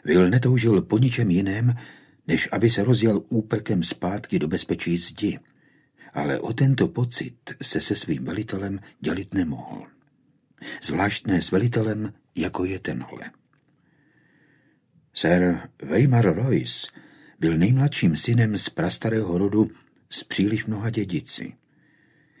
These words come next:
Byl to pohledný osmnáctiletý mladík s šedýma očima, půvabný a štíhlý jako čepel nože. Jedoucí na obrovitém válečném oři v barvě noci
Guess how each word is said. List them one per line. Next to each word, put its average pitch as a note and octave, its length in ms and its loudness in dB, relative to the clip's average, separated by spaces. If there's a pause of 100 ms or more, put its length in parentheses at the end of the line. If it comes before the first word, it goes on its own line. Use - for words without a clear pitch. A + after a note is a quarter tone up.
(140)
Byl F#2 140 8
to G#2+ 120 2
pohledný A#2 600 4
osmnáctiletý F2+ 920 -2
mladík D#2+ 640 0
s - 60 -8
šedýma C#2+ 440 -2
očima, E2 540 -4 (240)
půvabný D2 720 -4 (320)
a - 80 -6
štíhlý G#2 720 -2 (240)
jako E2+ 220 0
čepel G2 380 -2
nože. - 360 -8 (640)
Jedoucí F#2 460 6
na E2 200 2
obrovitém F#2+ 580 2
válečném F2+ 640 0
oři F#2 300 -2
v D#2 60 -4
barvě E2 380 -2
noci F2 460 -2